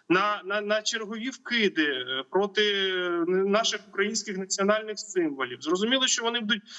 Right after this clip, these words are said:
використовувати свою агентуру, в тому числі і за кордоном, що вони успішно роблять. Ну, просто питання в тому, яка наша буде відповідь на це все, і наскільки ми ефективно будемо на це відповідати. Я в ваших ефірах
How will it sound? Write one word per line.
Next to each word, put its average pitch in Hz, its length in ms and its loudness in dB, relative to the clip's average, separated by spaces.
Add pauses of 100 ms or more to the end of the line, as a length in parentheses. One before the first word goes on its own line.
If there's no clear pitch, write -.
(120)
використовувати 226 600 2
свою 226 240 0
агентуру, 214 560 0
в 202 40 -6
тому 214 200 2
числі 202 220 -2
і 226 120 2
за 202 120 2
кордоном, 185 560 0
що 180 160 -2
вони 185 160 2
успішно 185 560 0
роблять. 127 460 -2 (640)
Ну, 262 600 2 (480)
просто 294 300 2
питання 320 380 -2
в 294 40 -16
тому, 311 300 -4
яка 277 260 0
наша 254 600 2 (120)
буде 180 360 2
відповідь 156 460 0
на 143 100 2
це 143 160 0
все, 127 340 2
і 123 60 0
наскільки 240 400 0
ми 302 160 4
ефективно 208 540 0
будемо 151 260 -2
на 143 100 -2
це 143 160 2
відповідати. 131 720 -2
Я 233 220 4
в 233 220 -10
ваших 254 440 0
ефірах 247 400 2